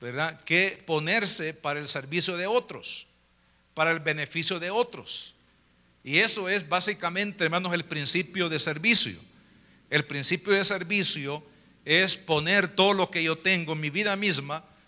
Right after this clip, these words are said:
para que otro sea favorecido, para poder dar de aquello que Dios nos da a nosotros y servirlo a los demás. Ese fue el,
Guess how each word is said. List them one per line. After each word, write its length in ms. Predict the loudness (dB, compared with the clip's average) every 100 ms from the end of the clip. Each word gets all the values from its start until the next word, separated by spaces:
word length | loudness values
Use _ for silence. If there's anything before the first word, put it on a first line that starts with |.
| _
para 280 | 0 0 0
que 140 | -4
otro 340 | -4 -4 -2 0
sea 220 | 2 0
favorecido, 720 | -2 -6 0 2 2 0 -6 -12 _ _ _ _ _
para 280 | -2 0 -2
poder 360 | 0 0 0
dar 360 | 0 0 0 -6 -20 _ _ _ -4
de 100 | -4
aquello 460 | 0 0 0 -2
que 400 | -6 -8 -10 -14 _ _ _ _
Dios 240 | -2 0
nos 200 | 0 -6
da 240 | 0 0 0
a 80 | -6
nosotros 580 | -4 -2 -2 -4 -6 -6
y 100 | 2
servirlo 640 | 0 0 -6 -6 -4 -8 -8
a 100 | -8
los 140 | -8
demás. 360 | -6 -4 -4 -6 -12 -14 2
Ese 260 | 6 6
fue 360 | 4 2 4 4 4
el, 380 | 4 2 -8 -14